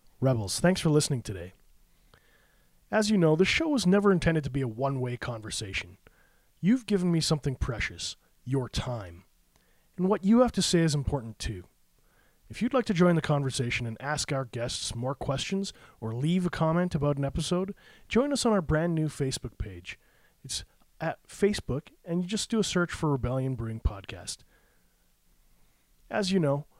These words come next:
we're also an affiliate member of the Saskatchewan Podcast Network.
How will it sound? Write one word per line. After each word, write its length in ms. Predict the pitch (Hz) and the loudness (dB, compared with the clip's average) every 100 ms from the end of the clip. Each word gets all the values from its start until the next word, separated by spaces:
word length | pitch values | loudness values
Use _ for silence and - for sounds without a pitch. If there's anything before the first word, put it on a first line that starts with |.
| _ - | _ 0
we're 120 | 165 | 4
also 240 | 185 - | 4 4
an 60 | 190 | 0
affiliate 420 | 160 180 180 170 | 2 4 4 4
member 220 | 156 156 | 0 2
of 60 | 147 | 0
the 60 | 104 | 0
Saskatchewan 600 | 127 - 147 139 147 127 | -4 -2 -2 -2 -4 -4
Podcast 600 | - 123 - 117 110 110 | -6 -6 -8 -8 -8 -10
Network. 360 | 101 92 - | -14 -18 -20